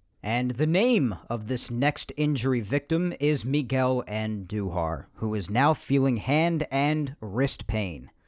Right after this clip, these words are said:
And this apparently goes back a few days from what I'm reading here, and it's just being mentioned now. I guess that explains why we haven't seen him play at all in the last few days, but again, as I've been saying before, as far as how important these injuries are to the team,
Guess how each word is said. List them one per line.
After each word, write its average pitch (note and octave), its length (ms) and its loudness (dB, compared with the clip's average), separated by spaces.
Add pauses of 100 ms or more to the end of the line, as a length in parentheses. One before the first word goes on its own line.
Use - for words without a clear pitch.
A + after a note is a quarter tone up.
(320)
And G2+ 320 -4
this C3+ 160 2
apparently F3 540 2
goes C3+ 240 2
back C#3 300 0
a - 20 -4
few C3+ 260 0
days C#3+ 360 2
from G#2+ 180 -4
what A2 140 -2
I'm G2+ 160 -2
reading G#2+ 240 -2
here, G2+ 360 0
and G2+ 140 -4
it's - 200 -10
just - 280 -8
being G2+ 240 -4
mentioned G#2 420 -4
now. F#2+ 380 0 (380)
I G#2+ 140 -2 (120)
guess A2+ 160 -2
that G2 140 0
explains G#2+ 420 -4
why G2 80 0
we G2+ 120 -2
haven't G#2 260 -2
seen G#2 160 -2
him E2+ 80 -8
play A#2+ 260 0
at G#2+ 80 0
all F2 140 0
in F#2 60 -4
the E2 60 -6
last F2 300 -4
few F2 160 -4
days, E2+ 320 -6
but F#2+ 300 -4 (340)
again, D3 500 2 (200)
as C3+ 200 0
I've C#3+ 120 2
been C#3 140 2
saying C3 300 2
before, D3 380 2
as A2 140 -2
far A#2+ 260 2
as A2 140 -2
how C3 200 2
important B2 460 -2
these A#2 180 -2
injuries A#2+ 380 0
are A#2 160 2
to A#2 100 -6
the G2+ 100 -4
team, D3+ 460 2